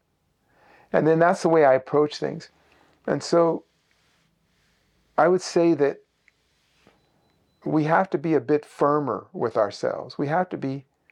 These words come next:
harder, not with others, but with yourself. How did you arrive to the opinions and views that you have, and opposed to another person arriving at that views?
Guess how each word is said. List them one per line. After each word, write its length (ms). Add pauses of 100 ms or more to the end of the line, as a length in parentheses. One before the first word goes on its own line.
(280)
harder, 600 (260)
not 300
with 260
others, 380
but 140
with 260
yourself. 540 (960)
How 200
did 220
you 160
arrive 600
to 120
the 160
opinions 680
and 160
views 380
that 200
you 80
have, 480 (800)
and 160
opposed 420
to 100
another 360
person 380
arriving 440
at 100
that 220
views? 300